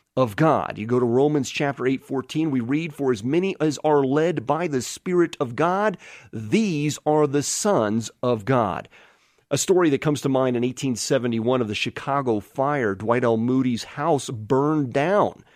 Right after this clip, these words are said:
And as Moody was surveying the ruins, a friend said, "I hear you lost everything." "Well," said Moody, he said, "you understand wrong. I have a good deal more left than I lost." His friend asked,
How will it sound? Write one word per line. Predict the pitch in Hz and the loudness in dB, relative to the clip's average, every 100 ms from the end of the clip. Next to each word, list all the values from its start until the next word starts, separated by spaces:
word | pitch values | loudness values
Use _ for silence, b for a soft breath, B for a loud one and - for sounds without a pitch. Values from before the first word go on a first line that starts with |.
| b b b | b b b
And | 127 | 0
as | 117 | 2
Moody | 139 175 185 165 156 | 4 4 4 -2 -2
was | 139 135 | -2 -2
surveying | - 123 135 170 170 | -4 0 2 2 2
the | 143 | 2
ruins, | 127 127 180 233 196 123 120 | 2 2 4 4 4 4 0
a | 127 | -4
friend | - 160 160 | -2 -2 2
said, | 160 131 B B - | 2 0 B B -2
"I | 143 | 2
hear | 170 208 | 2 4
you | 175 | 4
lost | 156 196 180 - | 4 2 0 -2
everything." | 196 208 147 123 127 104 - 131 _ | 2 2 2 0 0 -2 -4 -18 _
"Well," | 117 127 165 | 2 4 4
said | - 165 | 2 0
Moody, | 143 185 214 B B | 4 2 2 B B
he | 170 | -2
said, | 143 143 | 0 2
"you | 185 | 2
understand | 190 165 190 180 156 | 2 0 2 2 2
wrong. | 175 196 123 78 - b b | 4 4 2 0 -14 b b
I | 147 | 2
have | 175 | 2
a | |
good | 123 104 214 147 | 2 2 0 2
deal | 185 185 175 | 2 4 4
more | 160 160 160 | 2 2 4
left | 151 170 - - | 2 0 -2 -4
than | 127 143 | 0 2
I | 135 | 2
lost." | 135 151 113 - | 2 2 2 0
His | 123 | -6
friend | - 151 | 0 2
asked, | 139 143 | 2 0